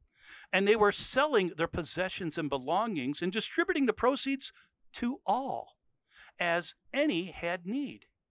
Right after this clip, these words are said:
And day by day, attending the temple together and breaking bread in their homes, they received their food with glad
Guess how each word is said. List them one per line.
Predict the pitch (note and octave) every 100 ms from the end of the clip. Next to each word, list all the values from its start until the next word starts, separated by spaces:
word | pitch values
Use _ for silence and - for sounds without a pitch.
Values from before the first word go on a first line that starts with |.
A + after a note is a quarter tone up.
| _ _ _ _ - -
And | C#3+ B2+
day | E3+
by | C#4 A#3 F#3+
day, | D3+ G3 C#4+ - _ _ _ -
attending | F3 - C4+ F4 E4+
the | C4
temple | - C4 C4+ B3+
together | - G3+ F#3+ G3 D#3
and | F3 D#3
breaking | F3+ D4+ - D4+
bread | G3+ - C#3 B3+ E3+ B2+ -
in | G3
their | F#3 F#3
homes, | G#3+ C4 F#3 G3+ - - _ _ - - _
they | D#3+ F#3+
received | G3+ - - B3 D4
their | B3 G3+
food | - G#3 A#3 E3+
with | D3+ C#3+
glad | C#3+ C#3 F#3+ A3 A3+